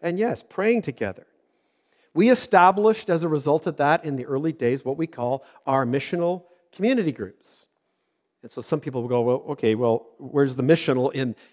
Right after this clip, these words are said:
in those verses that you just read?" Well, just keep reading. 'Cause see, what happens is, in the early church, for at least a week or two, or maybe a couple of months, they kept just doing this. And they just kept doing this, and they were devoted to it.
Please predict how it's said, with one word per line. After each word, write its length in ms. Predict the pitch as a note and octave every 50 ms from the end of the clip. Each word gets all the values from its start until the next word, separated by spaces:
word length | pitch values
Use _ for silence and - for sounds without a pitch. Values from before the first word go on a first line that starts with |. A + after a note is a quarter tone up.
| _ _
in 180 | - D#3 C3 C3+
those 360 | C#3 C3+ C#3 B2 A#2 - -
verses 380 | - - C#3+ C3+ - - A#2 -
that 140 | - A#2+ -
you 80 | A2+
just 240 | G#2+ C#3 A#2 - -
read?" 240 | B2+ A#2+ G#2 F#2 F#2
Well, 160 | A2 B2 C#3
just 160 | C#3 C#3+ -
keep 200 | - C3 A#2 -
reading. 300 | D3 C#3 C3+ B2 A#2 - - _ _ _ _ _ _ _ _ _ _ _ _ _ _ _
'Cause 140 | - D#3+ D3+
see, 100 | - A3+
what 140 | G#3 F3 D3
happens 500 | - A#3 C4 C4+ C4 - E3+ C3+ B2 -
is, 320 | B2 A2 A2+ B2 D3+ D#3+ - - _ _
in 140 | F3 D#3+ D#3
the 80 | F3
early 280 | A3 G#3 F#3 E3 D#3 C#3+
church, 420 | - - - C4 A3+ G3 - -
for 140 | - - F3
at 100 | E3+ E3+
least 320 | F#3+ A#3+ A#3+ - - - _ _ _ -
a 80 | C#3
week 260 | C#3+ G#3 A3 A3 - D3+
or 60 | A#2+
two, 280 | - - A3+ G#3+ F#3
or 80 | D#3 C3
maybe 280 | C3+ F3+ G3 F#3 F3 D#3+
a 60 | C3
couple 300 | - - G3 - - C#3+
of 80 | A#2
months, 360 | B2+ E3+ F#3 A#3+ A#3+ - - - _ _ _ _
they 100 | - C3
kept 320 | - - F3+ F3+ - -
just 160 | E3 D3 - - _ _ A#2+
doing 260 | C3 B2+ A2+ G#2 G2
this. 560 | F2+ G#2+ F#2+ - _ - - - - - _ _ _ _ _ _ _ _ _ _ _ _ _ _ _ F#2
And 80 | G2+
they 80 | G#2+ G2+
just 220 | - B2 - -
kept 200 | - E3 - _
doing 260 | - C3+ C3 B2 A#2+
this, 360 | G#2+ G2 F2+ _ _ - - -
and 120 | G2+ F#2+
they 80 | - A#2
were 100 | B2 C3+
devoted 720 | B2+ - C#3+ A2+ _ - E3 E3+ E3+ D3 A#2 G#2+ G#2 _
to 100 | - -
it. 60 | -